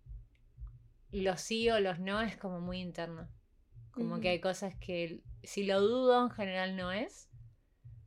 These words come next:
Speaker 1: pero cuando algo tiene que ser es como que es algo que siento internamente.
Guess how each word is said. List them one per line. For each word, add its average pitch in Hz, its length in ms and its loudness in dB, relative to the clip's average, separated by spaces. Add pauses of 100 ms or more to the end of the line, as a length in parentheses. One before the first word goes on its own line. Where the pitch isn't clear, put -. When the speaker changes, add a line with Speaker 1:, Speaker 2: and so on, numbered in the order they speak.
(180)
Speaker 1:
pero 190 260 2
cuando 185 340 2
algo 190 320 4
tiene 202 300 2
que 175 100 2
ser 214 300 2
es 262 100 2
como 185 300 -4
que 170 80 -2
es 170 120 -6
algo 175 240 2
que 165 160 -4
siento 196 520 -2
internamente. 180 1080 -2